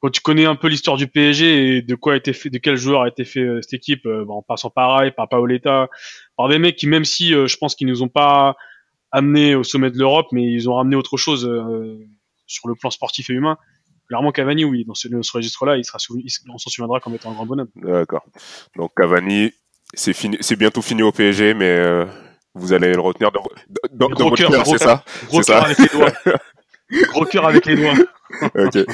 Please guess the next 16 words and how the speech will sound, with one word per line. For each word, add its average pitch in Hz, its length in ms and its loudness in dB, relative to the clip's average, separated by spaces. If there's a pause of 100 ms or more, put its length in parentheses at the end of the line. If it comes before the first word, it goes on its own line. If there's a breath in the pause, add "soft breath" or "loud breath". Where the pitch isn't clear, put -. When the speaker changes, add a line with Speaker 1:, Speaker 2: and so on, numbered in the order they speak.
(140)
Speaker 2:
On 98 80 2
va 104 140 6
passer 117 240 4
à 117 40 8
la 113 120 8
suite, - 240 -2
euh, 107 200 8
de 104 100 4
la 104 120 8
Ligue 110 220 4
un. 123 180 6 (800 loud breath)
On 90 80 2
va 92 60 4
parler 98 280 4
de, 98 140 4
euh, 87 920 4